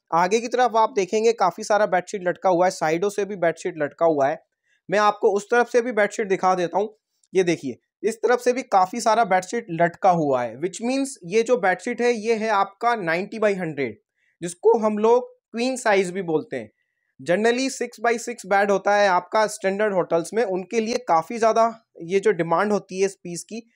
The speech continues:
तो ये हम लोग, मैं आपको जो डिस्प्ले दिखा रहा हूँ अभी नाइंटी by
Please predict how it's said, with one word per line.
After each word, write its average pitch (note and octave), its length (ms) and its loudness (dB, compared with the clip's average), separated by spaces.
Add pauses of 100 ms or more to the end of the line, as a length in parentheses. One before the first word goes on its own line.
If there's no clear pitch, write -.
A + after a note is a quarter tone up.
(220)
तो A3 60 0
ये A#3 100 2
हम F#3+ 200 -2
लोग, G#3+ 220 2
मैं G#3 80 2
आपको F#3+ 220 0
जो G3 100 -2
डिस्प्ले F3+ 340 -6
दिखा E3 260 0
रहा F#3+ 100 2
हूँ F#3 120 2
अभी E3+ 240 -4 (300)
नाइंटी F#3 360 -4
by A#3+ 140 4